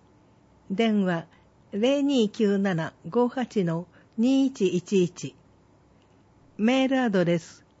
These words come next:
ケーオーユーエイチオーユ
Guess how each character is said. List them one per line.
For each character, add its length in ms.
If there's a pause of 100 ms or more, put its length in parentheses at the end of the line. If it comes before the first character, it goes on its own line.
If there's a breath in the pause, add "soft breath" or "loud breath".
(600 soft breath)
ケ 320
ー 80
オ 220
ー 20
ユ 280
ー 40
エ 140
イ 100
チ 220
オ 240
ー 20
ユ 340